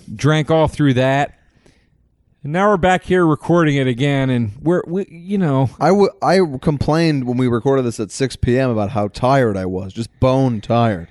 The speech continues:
Speaker 1: Right.
Speaker 2: Now I've eaten a, a large meal. I've had three to four strong drinks. And, um, I really don't wanna be doing it, but maybe we'll find something beautiful from this pain that we're going through.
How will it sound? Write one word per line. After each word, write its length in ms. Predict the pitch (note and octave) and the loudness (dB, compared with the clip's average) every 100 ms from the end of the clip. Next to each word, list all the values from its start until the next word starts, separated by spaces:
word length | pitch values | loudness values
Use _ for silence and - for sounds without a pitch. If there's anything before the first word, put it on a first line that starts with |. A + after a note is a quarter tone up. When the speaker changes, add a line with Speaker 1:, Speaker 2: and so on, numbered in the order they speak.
| _ | _
Speaker 1:
Right. 340 | - C3 G2+ G2+ - _ _ | -2 -2 -2 -6 -18 _ _
Speaker 2:
Now 280 | - A#2+ C3 | -6 0 2
I've 180 | C3 A2+ | 2 2
eaten 280 | B2+ A#2 A2+ | 0 0 -2
a, 260 | A2 G#2+ | 0 0
a 100 | E2+ | 0
large 480 | G2 A#2+ A#2+ A2+ G2+ | 0 2 2 2 -2
meal. 420 | A2+ C#3+ D3+ D#3+ | 0 2 2 2
I've 220 | D3+ F#2 G2 | 0 -4 -4
had 340 | G2 F#2+ D3+ - _ | -4 -6 -10 -20 _
three 340 | - - G#2 G#2 | -18 -8 -6 -6
to 100 | F#2 | -8
four 600 | - A2 A2 G2 F#2+ G#2+ _ | -4 -2 -2 -2 -6 -10 _
strong 720 | - - - F#2+ B2+ C#3 B2 | -20 -16 -8 -2 0 0 -2
drinks. 600 | G2+ G#2 G#2 G#2+ - - _ _ - - _ _ _ _ | -4 -4 -6 -10 -18 -20 _ _ -20 -20 _ _ _ _
And, 480 | A#2 A2+ A2+ A2 G2+ | -2 0 0 -2 0
um, 640 | A2 A2+ A2+ A2+ A2+ A2 - - | 2 2 2 2 0 -4 -8 -4
I 20 | |
really 460 | G#2 G2+ C#3+ D3 A2+ | -2 0 2 2 2
don't 180 | A2+ | 0
wanna 180 | A#2 A#2+ | 0 -2
be 140 | A#2 A#2+ | 0 -2
doing 380 | A2+ D3 D3 | 0 -2 -2
it, 140 | E2+ - | -8 -12
but 100 | F2 | -10
maybe 240 | G#2+ B2+ | -4 -2
we'll 160 | B2+ B2+ | -2 -4
find 340 | A#2+ B2 B2 | -6 -6 -6
something 380 | A#2 B2+ A#2+ B2 | -6 -8 -8 -10
beautiful 460 | A2 C3 C#3 - G2+ | -6 -2 -2 -4 -10
from 200 | - G#2+ | -10 -8
this 160 | G#2+ | -8
pain 440 | - - B2 B2 G#2 | -10 -10 -6 -6 -8
that 80 | F#2 | -10
we're 100 | G2+ | -8
going 300 | A2 A#2 G#2+ | -6 -6 -8
through. 160 | G2 | -12